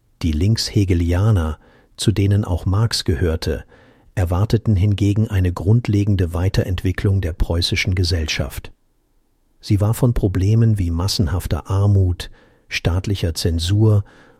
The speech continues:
und fehlender demokratischer Mitbestimmung gekennzeichnet. Das Abgangszeugnis für seine Studienzeit an der Berliner Universität erhielt er am dreißigsten April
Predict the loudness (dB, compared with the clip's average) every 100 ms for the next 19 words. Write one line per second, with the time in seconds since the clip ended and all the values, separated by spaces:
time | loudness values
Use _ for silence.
0 | _ -2 0 2 2 4 4 2 0 0
1 | -2 -4 -4 -2 0 0 0 0 0 -2
2 | -4 0 0 0 -4 -4 -4 -4 -4 -6
3 | -6 -8 -10 -14 _ _ _ _ _ _
4 | _ _ _ _ _ _ _ _ _ _
5 | _ _ _ -2 0 2 2 2 2 0
6 | -2 -4 0 0 0 -2 -2 -2 0 0
7 | 2 0 -2 2 2 4 4 2 0 0
8 | 0 0 0 0 0 2 4 4 2 2
9 | 2 -2 -2 -2 2 2 0 -8 -18 -20
10 | -6 2 4 6 4 2 0 0 0 2
11 | 2 2 0 -2 -2 -2 -2 0 2 4
12 | 2